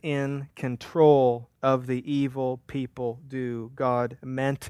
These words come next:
it, which means, and here's the ballast for Joseph, suffering is a part of God's good plan. Joseph knew that.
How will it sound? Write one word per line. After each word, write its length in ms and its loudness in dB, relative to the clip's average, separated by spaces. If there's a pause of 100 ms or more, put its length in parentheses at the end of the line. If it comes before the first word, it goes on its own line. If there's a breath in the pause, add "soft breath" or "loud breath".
it, 440 -2
which 260 -2
means, 480 4
and 160 -2
here's 400 4
the 220 -4 (120)
ballast 680 6
for 160 -12
Joseph, 800 -8 (640)
suffering 760 8
is 140 2
a 80 -2
part 540 6
of 200 -10
God's 460 0
good 420 -8 (220)
plan. 520 -12 (100)
Joseph 420 -14
knew 140 -8
that. 220 -16